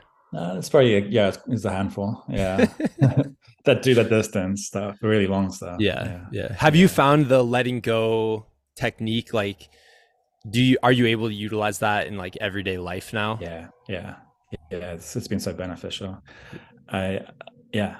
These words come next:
Speaker 1: the, when I first learned it, I was like, "This is gonna help me with my swimming so much."
Speaker 2: Yeah.
Speaker 1: And then I started doing it in normal life.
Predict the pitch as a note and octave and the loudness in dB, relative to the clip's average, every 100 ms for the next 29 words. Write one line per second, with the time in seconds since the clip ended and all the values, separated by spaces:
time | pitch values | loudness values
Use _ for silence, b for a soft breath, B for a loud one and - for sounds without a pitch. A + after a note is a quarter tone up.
0 | - - A2+ G#2+ G#2+ G2+ A2 G2+ G2+ G2 | -12 -4 0 2 2 2 0 0 0 0
1 | G2+ F#2 F#2+ - - G2 G2 G2 G2+ G#2 | -2 -6 -8 -14 -12 -10 -8 -8 -6 -6
2 | G#2 G2 F#2 G2+ F#2 F#2 F#2+ - G#2 F#2 | -2 -2 -4 -6 -6 -6 -8 -6 -8 -6
3 | F2 G2+ F#2 F#2+ F2 - - _ _ - | -6 -6 -6 -6 -8 -12 -20 _ _ -8
4 | G2 G2 G2 G2 G2 - G2 G2+ G2+ F#2 | -4 -4 -4 -6 -8 -10 -12 -8 -6 -6
5 | G#2 F#2 F#2 F#2 F#2 F#2 F#2 F#2 G2 - | -6 -6 -6 -6 -6 -8 -8 -10 -12 -16